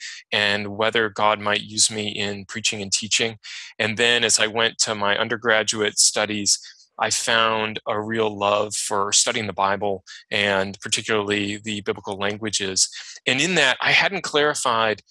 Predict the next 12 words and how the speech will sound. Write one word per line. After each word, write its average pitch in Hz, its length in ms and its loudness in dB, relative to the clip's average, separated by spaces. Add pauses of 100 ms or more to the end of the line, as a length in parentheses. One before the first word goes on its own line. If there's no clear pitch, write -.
(220)
whether 127 300 0
that 123 240 0
would 113 160 -6
be 117 260 -2
in 104 100 0
a 98 140 -2
pastoral 113 760 -2
role 214 380 -2
or 135 120 2
in 120 100 -2
something 117 400 0
different. 101 480 -4